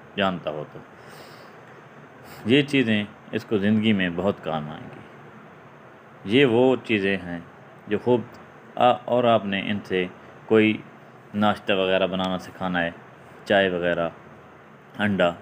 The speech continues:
छोटी छोटी चीज़ें बना, बनाना भी इनको सिखानी है। और जो वो चीज़ बना कर ले आएँ, खूब तारीफ़ करनी है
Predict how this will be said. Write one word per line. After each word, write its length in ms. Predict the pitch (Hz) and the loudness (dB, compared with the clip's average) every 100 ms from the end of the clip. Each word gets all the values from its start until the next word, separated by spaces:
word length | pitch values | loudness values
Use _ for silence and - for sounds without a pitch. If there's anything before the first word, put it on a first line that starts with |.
| - | -2
छोटी 260 | 120 110 | 0 0
छोटी 300 | 101 98 90 | 0 -4 -4
चीज़ें 480 | - 95 90 92 - | -2 0 0 -2 -6
बना, 240 | 92 95 - - - | -4 -2 -4 -10 -6
बनाना 280 | 95 92 90 | -2 0 0
भी 120 | 90 | -2
इनको 240 | 92 85 | -4 -6
सिखानी 380 | - - 80 80 | -12 -14 -14 -12
है। 140 | 78 - - - - - - - - - - - | -14 -18 -20 -20 -20 -20 -20 -20 -20 -20 -14 0
और 200 | 107 104 | 2 2
जो 220 | 107 127 | 2 4
वो 120 | 120 | 4
चीज़ 240 | 131 117 101 | 2 0 2
बना 220 | 101 98 | 0 0
कर 220 | 101 92 - - | -2 -8 -10 -4
ले 100 | 101 | 0
आएँ, 220 | 104 90 90 - - - - | 0 -2 -6 -18 -20 -20 0
खूब 180 | 123 107 | 0 2
तारीफ़ 400 | - 90 92 - | 2 2 0 -2
करनी 220 | 82 80 | -10 -10
है 140 | 76 | -14